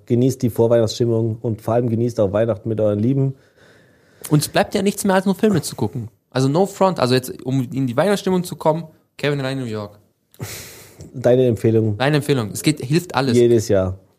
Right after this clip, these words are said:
Speaker 2: Das, das über-, überspielt den Kummer und den Schmerz.
Speaker 1: <laughs>
Speaker 2: Glaubt mir.
Speaker 1: Also, wir hoffen, ihr habt keinen Kummer, keinen Schmerz, viele tolle Geschenke.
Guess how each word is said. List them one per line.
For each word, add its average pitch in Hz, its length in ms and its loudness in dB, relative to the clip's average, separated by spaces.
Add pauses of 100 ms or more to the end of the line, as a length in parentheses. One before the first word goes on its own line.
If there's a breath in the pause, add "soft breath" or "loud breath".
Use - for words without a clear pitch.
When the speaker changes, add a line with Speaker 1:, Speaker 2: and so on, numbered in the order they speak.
(200)
Speaker 2:
Das, - 220 -8
das - 300 -6
über-, 123 960 -4
überspielt 123 420 -4
den 113 220 -6
Kummer 120 400 0
und 117 140 -4
den 107 80 -2
Schmerz. 110 580 -2
Speaker 1:
<laughs> - 40 -8
Speaker 2:
Glaubt 170 280 2
mir. 202 200 -2 (920 loud breath)
Speaker 1:
Also, 143 320 2 (320 loud breath)
wir 196 220 4
hoffen, 190 320 0
ihr 165 140 2
habt 156 200 -4
keinen 175 280 0
Kummer, 170 340 2
keinen 160 300 0
Schmerz, 151 480 0
viele 170 260 2
tolle 160 220 -2
Geschenke. 156 560 0